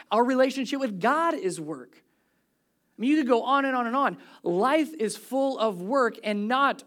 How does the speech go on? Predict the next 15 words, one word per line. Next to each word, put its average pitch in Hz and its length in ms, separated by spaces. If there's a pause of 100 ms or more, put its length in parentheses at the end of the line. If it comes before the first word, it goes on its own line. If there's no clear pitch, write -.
I'd 196 220
say, 202 180
most 240 440
of 226 160
<laughs> - 140
that 175 200
work 208 360 (260)
we 247 220
don't 262 160
get 214 160
paid 262 260
for. 151 300 (760)
It's - 180
still 226 280
work. 233 340